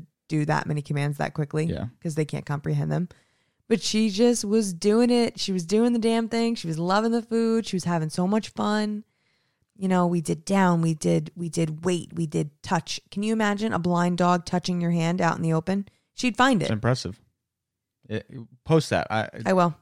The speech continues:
Speaker 2: I think people are gonna wanna see that. So, and you could also follow the Opal Fund at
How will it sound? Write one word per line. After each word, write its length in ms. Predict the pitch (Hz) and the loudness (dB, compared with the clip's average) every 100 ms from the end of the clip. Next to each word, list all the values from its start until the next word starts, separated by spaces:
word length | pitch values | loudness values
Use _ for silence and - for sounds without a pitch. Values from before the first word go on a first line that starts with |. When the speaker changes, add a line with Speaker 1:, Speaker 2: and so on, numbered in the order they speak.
| _ | _
Speaker 2:
I 80 | 120 | -6
think 200 | 120 117 | -4 -4
people 180 | 113 113 | -4 -2
are 40 | |
gonna 160 | 107 101 | -2 -2
wanna 120 | 104 | -2
see 140 | - 117 | -4 -8
that. 180 | - - _ _ _ _ _ _ _ _ | -8 -12 _ _ _ _ _ _ _ _
So, 260 | - 147 135 | 2 6 6
and 200 | - 143 | 4 2
you 80 | 143 | 4
could 100 | 151 | 4
also 240 | 147 - | 2 0
follow 280 | 143 127 131 | 0 2 2
the 100 | 123 | 2
Opal 200 | 113 113 | 0 -2
Fund 260 | - 117 - 101 | -4 -4 -2 0
at 240 | 110 | 0